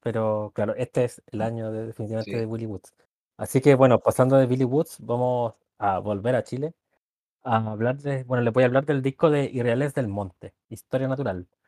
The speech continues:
Speaker 1: Irreales del Monte es un dúo que está formado por,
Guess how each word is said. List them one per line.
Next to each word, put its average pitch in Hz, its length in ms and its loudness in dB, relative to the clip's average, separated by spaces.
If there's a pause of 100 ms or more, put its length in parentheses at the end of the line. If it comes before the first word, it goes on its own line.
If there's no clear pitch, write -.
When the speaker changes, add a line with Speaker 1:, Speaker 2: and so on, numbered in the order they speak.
(320)
Speaker 1:
Irreales 135 360 0
del 165 100 -2
Monte 170 600 0 (120)
es 131 120 -10
un 135 220 -2
dúo 139 460 -2
que 113 640 0
está 120 200 -4
formado 120 460 -4
por, 120 420 -4